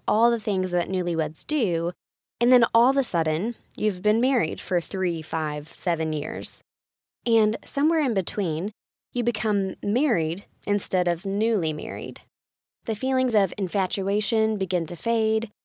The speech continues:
the in-love feelings wax and wane, and as you move through that transition together, your love is replaced with something deeper. At least, that's the goal. And so, that space in between,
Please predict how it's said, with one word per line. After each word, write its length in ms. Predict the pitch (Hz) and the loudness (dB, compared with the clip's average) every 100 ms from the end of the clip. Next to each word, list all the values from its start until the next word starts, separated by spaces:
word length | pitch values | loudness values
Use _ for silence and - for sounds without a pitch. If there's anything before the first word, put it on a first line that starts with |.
| _ _ _ - | _ _ _ -6
the 100 | 214 226 | 0 2
in-love 360 | 233 220 214 | 2 2 0
feelings 640 | - 220 208 208 208 202 180 | -2 -2 0 0 0 0 0
wax 400 | 175 180 180 - | 2 2 0 -2
and 160 | 196 | 0
wane, 440 | 180 170 170 175 175 | 0 0 -2 -4 -6
and 320 | - 185 185 180 | -4 -2 -2 -2
as 160 | 196 190 | -2 0
you 80 | 196 | 2
move 220 | 214 233 | 2 2
through 140 | 240 | 2
that 180 | 208 175 | 2 2
transition 560 | - 185 180 185 190 175 | 0 0 0 0 0 -2
together, 560 | 165 160 156 208 277 - _ _ _ | -2 -2 -2 -2 -4 -8 _ _ _
your 160 | 220 214 | -2 2
love 340 | 190 190 254 | 4 2 0
is 120 | - 196 | 0 0
replaced 440 | 190 - 175 - | 0 -2 -2 -2
with 120 | 185 | -2
something 420 | - 175 160 165 | -4 -4 -4 -4
deeper. 560 | 156 156 156 - - - - _ _ _ 208 | -2 -4 -6 -6 -6 -8 -14 _ _ _ -4
At 100 | 208 | 0
least, 400 | 254 254 - - | 0 0 -2 0
that's 240 | 196 185 - | 2 2 0
the 100 | 165 | 0
goal. 300 | 147 - 190 _ _ _ _ _ - | 0 -2 -8 _ _ _ _ _ -4
And 180 | 220 220 | 0 2
so, 440 | - 226 220 220 - | 2 4 4 2 0
that 160 | 208 | 0
space 400 | - - 269 302 | 0 0 0 2
in 100 | 254 | 0
between, 600 | 190 - 175 170 170 220 | 0 0 -2 -4 -4 -6